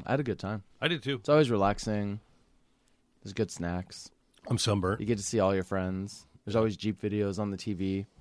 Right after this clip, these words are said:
Speaker 1: It's like a whole, like, little Jeep people get together.
Speaker 2: Yeah.
Speaker 1: Well, our friends.
Speaker 2: That's it. That's all it is,
Speaker 1: Yeah.
Speaker 2: really.
Speaker 1: It's awesome. So
Speaker 2: Like
Speaker 1: thank you, Daryl, Nancy,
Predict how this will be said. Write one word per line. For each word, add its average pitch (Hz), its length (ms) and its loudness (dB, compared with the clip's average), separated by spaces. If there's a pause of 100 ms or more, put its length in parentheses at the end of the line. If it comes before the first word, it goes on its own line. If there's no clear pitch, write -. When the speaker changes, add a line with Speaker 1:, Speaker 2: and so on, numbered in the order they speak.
(240)
Speaker 1:
It's - 100 -2
like 147 100 4
a 127 80 2
whole, 135 200 4
like, 104 200 2
little 107 180 2
Jeep 90 240 -2 (240)
people 107 320 -2
get 95 160 -4
together. 76 360 -6 (320)
Speaker 2:
Yeah. 113 80 4
Speaker 1:
Well, 95 120 6
our 92 120 0
friends. 71 440 -8 (100)
Speaker 2:
That's 123 180 0
it. 151 200 4
That's 104 140 -4
all 120 180 6
it 98 80 -2
is, 98 140 -6
Speaker 1:
Yeah. 85 100 -2
Speaker 2:
really. 98 240 -2 (200)
Speaker 1:
It's 101 120 -2
awesome. 98 360 -2 (240)
So 104 60 2
Speaker 2:
Like 135 100 2
Speaker 1:
thank 147 200 2
you, 160 160 2 (680)
Daryl, 104 400 2 (420)
Nancy, 101 520 -4